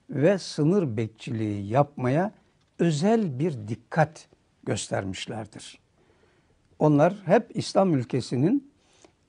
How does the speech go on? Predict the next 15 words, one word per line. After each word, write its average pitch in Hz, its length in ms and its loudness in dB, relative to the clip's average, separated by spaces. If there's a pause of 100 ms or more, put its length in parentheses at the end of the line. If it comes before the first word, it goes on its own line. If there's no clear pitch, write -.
(360)
en 214 260 6
uç 175 240 -2
noktalarında 113 920 0
yerleşmeye, 151 840 2 (420)
oralarda 151 720 6 (600)
ribat 156 540 2 (140)
görevi 110 580 -6 (200)
yapmaya 120 640 -2 (520)
ve 135 160 2
şu - 260 -2
müjdelere 117 640 0
de 165 180 -2
böylece 147 500 0 (880)
ulaşmaya, 135 680 0
kavuşmaya 107 580 -6